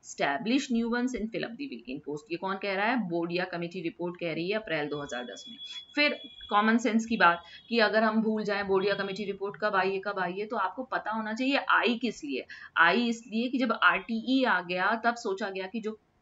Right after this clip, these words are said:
existing diet है, जो सब कुछ चल रहा है, उसको हम और strengthen करें और बढ़िया करें। तो आरटीई Act दो हज़ार नौ में आया है, दो हज़ार दस से लागू हुआ है, तो बोडिया कमेटी report दो हज़ार दस से पहले की तो नहीं हो सकती, दो हज़ार दस की ही है। तो ये है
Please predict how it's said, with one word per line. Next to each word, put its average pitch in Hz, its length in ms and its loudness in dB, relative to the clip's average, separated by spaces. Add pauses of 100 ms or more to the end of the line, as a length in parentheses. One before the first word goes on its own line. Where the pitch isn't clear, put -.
(240)
existing 262 680 4
diet 127 320 4
है, 120 60 -2
जो 165 120 -4
सब - 220 -2
कुछ 254 220 -6
चल 240 260 4
रहा 165 200 0
है, 156 100 -4 (260)
उसको 185 220 -6
हम 170 140 -2
और 196 220 2
strengthen 175 420 -6
करें 175 280 -4
और 180 240 0
बढ़िया 175 340 -2
करें। 180 260 -4 (300)
तो 285 100 4
आरटीई 233 600 4
Act 196 200 2
दो 160 140 4
हज़ार 143 240 0
नौ 165 180 0
में 180 100 -2
आया 165 240 2
है, 165 220 -2 (260)
दो 220 120 8
हज़ार 208 260 6
दस 151 200 0
से 156 80 -4
लागू 151 300 -4
हुआ 175 140 4
है, 160 100 2
तो 196 140 -4
बोडिया 147 320 -2
कमेटी 143 320 -8
report 151 320 -6
दो 170 120 -2
हज़ार 151 180 0
दस 156 260 -2
से 185 60 -6
पहले 220 360 6
की - 120 0
तो 143 100 -6
नहीं 135 160 -6
हो - 60 -14
सकती, - 300 -16
दो 151 160 -4
हज़ार 147 220 -2
दस 135 200 -4
की 156 180 -6
ही 170 200 -4
है। 160 180 -10 (480)
तो 415 360 2 (920)
ये 170 200 2
है 170 240 -8